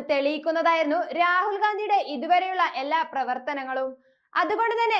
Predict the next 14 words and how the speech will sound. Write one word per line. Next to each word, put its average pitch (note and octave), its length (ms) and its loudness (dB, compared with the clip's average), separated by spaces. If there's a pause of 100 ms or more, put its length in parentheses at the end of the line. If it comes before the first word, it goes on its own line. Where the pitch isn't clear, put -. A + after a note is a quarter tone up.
(140)
രാഹുൽ D#4+ 420 0
ഗാന്ധിയുടെ G4 400 -2
നേതൃത്വത്തിൽ F#4 560 -2 (260)
കോൺഗ്രസ് G4 560 2
എം G4 80 -4
പിമാരെ G4+ 320 2 (120)
കൂടുതൽ E4 420 0
ശക്തമാക്കാനുള്ള F4+ 800 -2 (100)
നീക്കമാണിപ്പോൾ. C4+ 840 0 (520)
അതിന്റെ C4 340 2
ഭാഗമായി D4 460 2 (180)
കോൺഗ്രസ് E4 560 2
എം E4+ 120 -2
പിമാർക്ക് F4+ 340 0